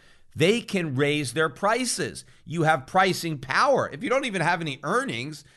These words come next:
then it doesn't matter whether or not you have pricing power, 'cause what difference does it make?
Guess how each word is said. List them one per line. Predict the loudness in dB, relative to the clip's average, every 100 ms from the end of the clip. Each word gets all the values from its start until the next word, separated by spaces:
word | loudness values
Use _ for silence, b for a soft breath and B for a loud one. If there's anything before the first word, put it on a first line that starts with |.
| b
then | -4
it | -2
doesn't | 0 -2 0
matter | 0 2 0
whether | 0 -2
or |
not | -2 -2
you | -2
have | -4 -4
pricing | -4 -4 -4 -10
power, | -2 -2 -2
'cause | -6 -8
what | -6 -6
difference | -4 -6 -6
does | -8
it |
make? | -8 -10